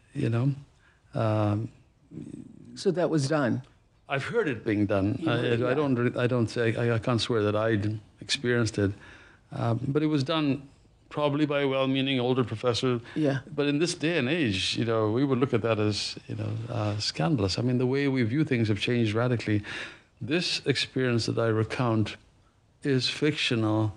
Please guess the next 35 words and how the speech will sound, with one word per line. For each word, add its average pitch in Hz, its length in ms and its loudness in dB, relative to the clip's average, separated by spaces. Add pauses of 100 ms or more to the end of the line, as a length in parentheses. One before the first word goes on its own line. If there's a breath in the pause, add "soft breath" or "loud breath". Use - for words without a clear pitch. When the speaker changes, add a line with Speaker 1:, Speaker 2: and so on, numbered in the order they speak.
(400 loud breath)
Speaker 1:
but 123 180 2
I 139 80 2
would 170 220 2
go 143 180 2
so 135 180 0
far 131 200 0
as 120 100 0
to 123 100 0
say 120 440 0 (580 loud breath)
that 123 500 -2 (260)
it 147 200 0
could 120 240 0
easily 107 320 0
have 107 140 0
happened. 107 400 -6 (840)
That 117 240 0
variations 123 680 0
on 107 140 2
this 107 200 0
theme 104 420 0 (540 loud breath)
are 110 340 0 (160)
things 117 240 0
I 117 160 2
heard 135 240 2
about. 104 480 -2
Speaker 2:
Mm. 143 460 0 (600 soft breath)
Susanna, 156 680 0 (720)
you 165 140 -2
have 139 160 2
a 131 120 2
favorite 123 340 0
passage 110 440 0
from 120 160 0
part 110 240 0
eight. 98 260 -2